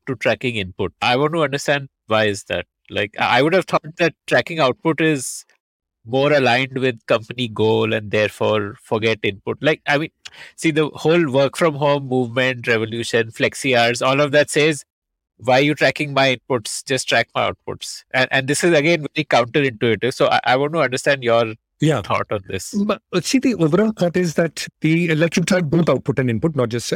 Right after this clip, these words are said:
Speaker 2: input alone at that, but input becomes incredibly important when you move from a founder-led company, which is about two hundred, three hundred people who are driven by the founder's energy and the founder's mission.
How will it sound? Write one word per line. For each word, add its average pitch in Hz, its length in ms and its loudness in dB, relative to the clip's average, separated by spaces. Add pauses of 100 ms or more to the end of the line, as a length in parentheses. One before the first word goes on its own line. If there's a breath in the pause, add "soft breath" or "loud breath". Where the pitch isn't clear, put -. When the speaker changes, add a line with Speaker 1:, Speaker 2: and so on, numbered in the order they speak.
Speaker 2:
input 123 320 0
alone 113 300 0
at 98 100 -4
that, 139 180 -4
but 131 200 -4
input 160 320 0
becomes 170 300 0
incredibly 156 520 0
important 147 400 -2
when 143 100 2
you 147 120 0
move 135 240 2
from 135 280 -2
a 147 280 -2
founder-led 131 960 0
company, 120 260 -2
which 127 140 -2
is 123 60 2
about 123 200 0
two 135 100 2
hundred, 127 280 -2
three 127 100 -2
hundred 123 300 -4
people 120 260 -2 (460)
who 151 140 2
are 147 60 2
driven 143 300 0
by 143 120 0
the 139 100 -2
founder's 131 440 -2
energy 120 320 0
and 123 120 0
the 123 40 -2
founder's 113 440 0
mission. 104 420 0